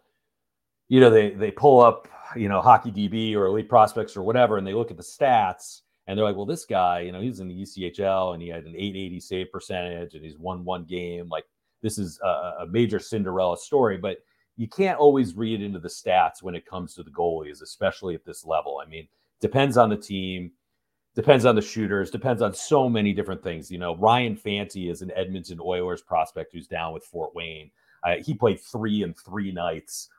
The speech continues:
last weekend. He's been playing a bunch of games. I mean, this is, it's crazy the workload he's going into with a team that's been a little spotty defensively, and that greatly affects his numbers, but it doesn't mean he's not a really good N H L prospect. So, um,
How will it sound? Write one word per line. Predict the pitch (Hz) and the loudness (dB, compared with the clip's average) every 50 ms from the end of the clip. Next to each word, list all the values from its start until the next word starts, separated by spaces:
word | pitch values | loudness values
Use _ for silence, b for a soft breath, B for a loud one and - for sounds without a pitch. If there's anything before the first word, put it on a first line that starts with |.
| b - | b 2
last | 90 85 85 85 - - - | 2 4 4 2 0 -4 -6
weekend. | 95 92 - - 87 85 82 80 80 80 78 - _ _ _ _ _ | -6 -6 -4 -6 -8 -8 -8 -10 -14 -16 -18 -20 _ _ _ _ _
He's | 104 101 98 - | -2 -2 -2 -2
been | - 98 - | -4 -6 -4
playing | - 107 98 92 92 | -2 -2 0 0 -2
a | 87 | -4
bunch | - - - 98 101 101 - - | -4 2 2 4 4 2 -2 -6
of | 101 80 | -10 -8
games. | 87 87 87 87 87 82 | -8 -6 -6 -8 -8 -8
I | 87 | -8
mean, | 90 95 95 | -8 -8 -8
this | 113 - - | -8 -10 -10
is, | 110 101 - - | -12 -14 -14 -12
it's | - 101 - - | -12 -14 -14 -12
crazy | - - - 139 147 123 110 101 104 95 | -12 0 4 4 6 6 4 2 -2 -6
the | 98 | -6
workload | 92 85 90 101 107 98 - - 98 101 95 92 90 - | -6 -2 0 0 0 0 -2 -4 -2 -2 0 -2 -4 -6
he's | 107 98 87 82 | -8 -8 -8 -6
going | - 101 95 92 90 90 90 | -4 -2 -2 0 -2 -4 -6
into | 104 123 131 131 127 127 - 98 95 92 90 90 90 82 - _ _ _ _ _ | -6 -4 -4 -4 -6 -6 -6 -6 -6 -4 -4 -6 -8 -10 -12 _ _ _ _ _
with | - 101 101 - | -2 -2 -2 -2
a | 101 | -6
team | - - 110 107 104 98 | -8 -6 -6 -4 -4 -4
that's | 98 90 - | -4 -6 -8
been | - 104 98 | -8 -6 -4
a | 92 | -2
little | 95 98 92 87 | 0 0 0 -2
spotty | - - - - 98 95 92 92 92 82 | -4 -4 2 4 6 6 6 4 0 -6
defensively, | 78 85 - 113 120 123 120 - 95 78 85 90 87 90 | -8 -8 -4 -4 -4 -4 -6 -8 -12 -10 -8 -8 -6 -4
and | 92 101 | -2 -2
that | 113 110 - - _ _ 90 _ _ _ _ _ | -2 -2 -2 -6 _ _ _ _ _ _ _ _
greatly | - - 117 120 139 143 143 123 117 110 104 101 | -10 -2 8 10 12 12 12 10 4 -2 -2 -2
affects | - - 110 98 - - - | -2 -2 -4 -4 -4 -4 -8
his | 101 98 87 73 | -10 -10 -10 -8
numbers, | 80 85 85 85 85 78 82 80 76 - _ | -8 -6 -6 -6 -6 -8 -10 -10 -10 -10 _
but | 98 92 | -8 -8
it | 95 95 | -6 -4
doesn't | 131 131 117 110 101 | -2 -2 -2 -2 -4
mean | 110 104 | -4 -4
he's | 101 95 80 | -6 -6 0
not | 98 101 95 90 90 - b b b b | 2 2 2 2 0 -6 b b b b
a | 92 95 | 0 2
really | 95 107 107 101 98 | 4 4 4 4 2
good | 92 101 95 | -2 -4 -6
N | 90 95 95 95 | -6 -6 -8 -8
H | 92 - - | -8 -8 -6
L | 90 82 - | -6 -6 -2
prospect. | - 95 92 92 87 - - 80 73 - - | 2 2 2 2 2 0 -8 -14 -14 -14 -10
So, | - 95 85 82 82 - _ _ _ _ _ _ _ 92 | -8 -6 -4 -4 -6 -8 _ _ _ _ _ _ _ 6
um, | 92 90 90 87 85 85 | 6 6 6 6 2 -4